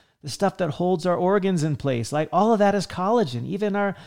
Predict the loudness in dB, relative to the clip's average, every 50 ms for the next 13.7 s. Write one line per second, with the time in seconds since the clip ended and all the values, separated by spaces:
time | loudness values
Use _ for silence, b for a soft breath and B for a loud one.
0 | B B _ -4 -2 -2 -2 -2 0 2 2 2 2 0 -2 -4 -4 -4 -4 -2
1 | -2 0 -2 -2 -4 -6 -6 -6 -6 -4 -4 -4 -4 -4 -4 -4 -4 -2 -2 -2
2 | -4 -4 -6 -8 -8 -6 -4 -2 0 0 0 0 -2 -2 -4 -8 -8 -6 -4 -4
3 | -4 -4 -6 B B B B B B B B _ -4 -2 0 0 0 -2 -2 0
4 | 0 2 2 0 -2 -2 -4 -2 -2 -2 -4 -4 -4 -2 -2 -2 0 -2 -2 -4
5 | -4 -4 -4 -4 -2 -2 -2 0 2 0 0 0 -2 -4 -4 -2 0 2 4 4
6 | 2 0 -2 -4 -4 -4 -2 -2 -4 -4 -4 -6 -6 -8 -6 -4 -2 0 0 0
7 | 0 0 -2 -2 -4 -6 b b b b b _ -8 -4 -2 0 0 0 -2 -2
8 | 0 0 0 0 0 -2 -4 -4 -4 -2 0 0 0 0 -2 -2 -2 -2 -2 -2
9 | -4 -4 -2 -2 0 0 0 -2 -2 -4 -4 -4 -4 -4 -6 -6 -4 -2 -2 -2
10 | -2 -2 0 0 0 0 0 -2 -2 -2 -2 -4 -2 -2 -2 -2 -2 -4 -4 -4
11 | -4 0 2 4 4 4 4 0 -2 B B B B B B -6 0 2 4 4
12 | 6 4 4 4 2 2 4 6 6 6 6 6 6 6 6 6 6 6 6 8
13 | 10 12 12 12 12 12 12 12 12 12 12 12 10